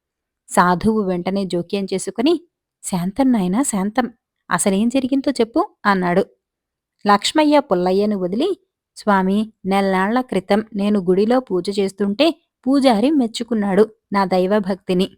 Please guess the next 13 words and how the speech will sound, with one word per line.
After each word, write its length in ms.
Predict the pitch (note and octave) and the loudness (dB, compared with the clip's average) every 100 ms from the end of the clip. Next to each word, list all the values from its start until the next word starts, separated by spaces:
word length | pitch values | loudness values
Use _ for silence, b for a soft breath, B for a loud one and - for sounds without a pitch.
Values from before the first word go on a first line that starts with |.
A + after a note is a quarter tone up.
| _ _ _ _ _ _ | _ _ _ _ _ _
అక్కడ 260 | A#3+ - C4+ | 0 4 4
ఉన్న 300 | G#3+ A3 C4+ | 4 2 0
పుల్లయ్య 520 | C4+ G3 G3 G#3 G#3 G#3 | 2 0 2 2 0 -2
చెడ్డ 140 | E3 | -6
పనులు 340 | F#3 A3 G#3 G#3 | -4 -2 -2 -2
చేసే 440 | G3+ F3+ F3 G3 | -2 -4 -2 -2
వాళ్లకే 560 | F#3+ F3+ F3+ F3+ A3 A3+ | -2 -2 -2 0 0 0
దైవభక్తి 640 | F#3+ F#3+ G3+ A3+ G#3+ A3 A#3 | 0 0 2 0 -2 -2 2
ఎక్కువగా 540 | G3+ F3+ G#3 G#3+ A#3 | 2 2 0 2 2
ఉంటుంది 580 | A3+ G3 F#3 F#3 F#3 G3 _ | 0 -2 -4 -4 -2 -4 _
అని 300 | F#3 F3+ D4+ F4 _ _ F#3+ | -2 0 0 -2 _ _ 2
వెంటనే 380 | G#3+ A#3 D4+ D4 | 2 2 4 6
అక్కడ్నుంచి 560 | A3+ G3+ F#3 F#3+ - | 4 2 -2 -2 -4